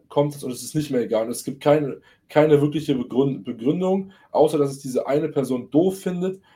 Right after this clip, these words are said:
und jetzt der Meinung ist, sie möchte es nicht mehr so, aber sie hat eigentlich sowieso halt nicht viel zu sagen. Das ist halt für mich so ein Punkt, ich check's halt einfach nicht,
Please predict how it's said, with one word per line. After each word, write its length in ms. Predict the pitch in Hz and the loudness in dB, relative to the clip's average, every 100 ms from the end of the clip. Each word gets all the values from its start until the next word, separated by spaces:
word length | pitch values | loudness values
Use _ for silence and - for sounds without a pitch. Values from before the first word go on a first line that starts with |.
| _ | _
und 120 | 120 | -4
jetzt 220 | 131 135 131 | -4 -2 -4
der 80 | |
Meinung 360 | 127 139 151 147 | 0 0 0 0
ist, 280 | 147 143 _ _ | 0 -2 _ _
sie 160 | - 135 | -10 -2
möchte 320 | 127 123 143 | -2 0 -4
es 100 | 127 | -4
nicht 180 | 113 98 | -10 -8
mehr 120 | 101 | -10
so, 180 | 95 104 | -4 -4
aber 180 | 110 104 | -2 -4
sie 140 | 104 | -6
hat 80 | 117 | -8
eigentlich 400 | - 120 120 95 | -6 -6 -8 -10
sowieso 520 | 110 110 107 127 - | -12 -10 -4 -4 -4
halt 240 | 98 - 98 | -6 -6 -12
nicht 200 | - - | -18 -12
viel 180 | 104 | -12
zu 180 | 95 - | -12 -12
sagen. 340 | 95 92 90 87 _ _ _ _ _ _ _ _ _ | -6 -4 -4 -12 _ _ _ _ _ _ _ _ _
Das 140 | 95 | -14
ist 160 | 104 - | -8 0
halt 380 | 110 104 - _ _ _ _ _ _ _ _ _ _ _ _ _ | 0 0 -6 _ _ _ _ _ _ _ _ _ _ _ _ _
für 120 | - 113 | -14 -6
mich 200 | 120 - | -6 -4
so 100 | 113 | -6
ein 80 | 104 | -4
Punkt, 340 | 117 113 - | -4 -6 -8
ich 180 | 104 - | -12 -10
check's 280 | - 110 - | -4 -4 -2
halt 140 | 101 | -4
einfach 280 | - 92 90 | -4 -6 -6
nicht, 300 | 87 87 _ | -8 -12 _